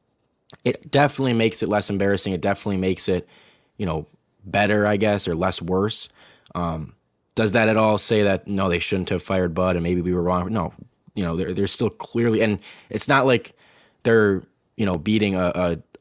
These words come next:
a great coach right now. I mean, Mazzulla has been really bad too. They have yet to face, and this isn't, I'm not trying to take away from what the Heat have done 'cause they've been fantastic, but they do have yet to face a team that's both good and has a good coach.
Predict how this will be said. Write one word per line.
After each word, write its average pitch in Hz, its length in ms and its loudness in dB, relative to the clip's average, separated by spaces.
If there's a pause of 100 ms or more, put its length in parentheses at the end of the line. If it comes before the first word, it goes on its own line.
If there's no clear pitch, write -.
a 85 100 -4
great 101 360 0
coach - 360 -2
right 85 180 0
now. 85 180 -2
I 87 40 0
mean, 82 320 -4 (220)
Mazzulla 98 360 2
has 90 140 -2
been 95 160 -2
really 92 180 0
bad 90 300 0
too. 98 360 0 (320)
They 113 120 4
have 101 180 2
yet 139 240 2
to 120 120 0
face, 107 480 0
and 110 120 -4
this 113 120 0
isn't, 113 220 -2
I'm 95 100 -4
not 98 100 -2
trying 101 140 -2
to - 40 -4
take 87 140 -4
away 90 160 2
from 87 120 -4
what 85 120 -6
the - 80 -10
Heat 85 120 -4
have 78 120 -4
done 82 180 -4
'cause - 120 -16
they've 80 120 -6
been 82 300 -8
fantastic, 85 680 -4 (460)
but 104 120 -2
they 107 100 2
do 127 120 4
have 113 160 4
yet 110 220 0
to 101 100 -2
face 95 360 -2
a 90 40 -6
team 95 220 -6
that's 87 160 -2
both 87 300 -4
good 92 240 2
and 90 120 0
has 90 160 -2
a 85 60 -6
good 82 180 -4
coach. 92 420 -4